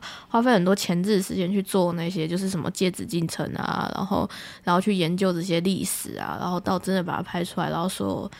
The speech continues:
什么剪辑啊、摄影啊，然后服装道具什么的，我觉得都很厉害啊。而且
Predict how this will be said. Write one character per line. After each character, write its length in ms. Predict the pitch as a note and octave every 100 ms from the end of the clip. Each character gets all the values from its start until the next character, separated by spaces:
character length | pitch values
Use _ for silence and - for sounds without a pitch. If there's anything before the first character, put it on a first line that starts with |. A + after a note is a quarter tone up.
| - - -
什 140 | -
么 180 | F3+ E3+
剪 340 | F3 F3 E3+ D#3+
辑 300 | - D#3+ E3+
啊、 140 | F3
摄 240 | F#3 G#3 F#3
影 180 | E3
啊， 160 | - -
然 120 | F3+
后 100 | F#3+
服 220 | G3 F3+
装 260 | F3 F3+ F#3+
道 140 | F#3
具 120 | F3+ F#3+
什 140 | -
么 80 | -
的， 80 | -
我 80 |
觉 100 | E3+
得 60 | F3
都 240 | - F3
很 180 | F#3 F#3
厉 160 | - E3+
害 140 | F#3+
啊。 240 | - A3+ - - _ - - _ _ - _ _ _ - _ - -
而 100 | C#4+
且 320 | D4+ B3 F3+